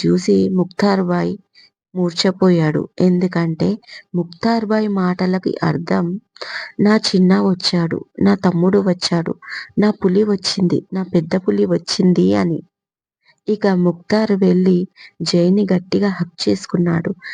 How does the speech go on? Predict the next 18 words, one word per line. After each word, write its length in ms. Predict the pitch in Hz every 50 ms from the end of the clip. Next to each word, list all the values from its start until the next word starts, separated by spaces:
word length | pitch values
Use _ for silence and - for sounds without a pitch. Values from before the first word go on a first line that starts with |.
| - - - -
జై 300 | - - 190 180 180 190
కూడా 320 | 196 - - 202 185 190 190
హ్యాపీగా 640 | 185 185 175 170 170 - - 185 185 185 196 202
నవ్వుతూ 640 | 196 185 175 160 160 165 180 185 185 - 220 - -
ఏదో 280 | - 180 165 185 196
మాట్లాడుతున్నాడు. 1000 | 202 190 180 170 170 - - 175 175 175 - - 165 165 165 156 165 165 - 220 - _ - - - - - - -
ఇద్దరి 460 | - 208 190 180 - 240 254 254 254 233
ముఖంలో 500 | 208 196 190 - 202 202 208 214 220 214
ముఖం 400 | 202 190 185 - - 196 190 190
పెట్టుకొని 680 | 180 190 175 165 - - 175 - - 185 185 202 190 - - 170
చూసుకున్నారు. 760 | 160 160 - - - 180 175 170 165 160 156 156 156 185 - - - - - - - -
కాసేపు 540 | 196 190 185 185 - 175 165 165 - 214
నవ్వుకున్నారు. 840 | 214 202 190 170 160 165 196 202 - 226 202 190 180 170 165 165 - 170 _ - - - - - - -
ఆ 140 | 214 226 226
తర్వాత 760 | 220 - 196 190 190 196 202 202 196 185 185 190 180 175 185 - - - - - - _ _ _ _ _ _ _ _ _ _ _ _ _ _ _ _ _ -
తన 240 | 233 233 226 214 196
వన్-, 440 | 180 185 180 175 180 190 196 196 - _ _ _ _ - -
మనుషులందర్నీ, 1300 | 185 180 175 175 170 175 180 - - - 220 220 208 190 180 180 185 185 208 202 208 196 185 175 165